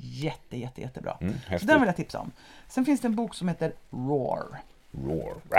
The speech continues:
Speaker 1: Yes.
Speaker 2: Mm.
Speaker 1: Skriven av en jätteduktig tjej som heter Stacy Sims.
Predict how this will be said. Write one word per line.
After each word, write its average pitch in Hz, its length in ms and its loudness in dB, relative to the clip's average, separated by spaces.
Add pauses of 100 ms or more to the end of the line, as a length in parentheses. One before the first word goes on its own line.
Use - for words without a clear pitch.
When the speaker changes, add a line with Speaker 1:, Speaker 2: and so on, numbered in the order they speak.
(160)
Speaker 1:
Yes. - 320 -6
Speaker 2:
Mm. 123 200 2
Speaker 1:
Skriven 220 920 0
av 147 560 2
en 147 260 -2
jätteduktig 180 680 -2
tjej 147 180 -4
som 147 100 -8
heter 135 120 -6
Stacy 226 420 -4
Sims. 202 600 -4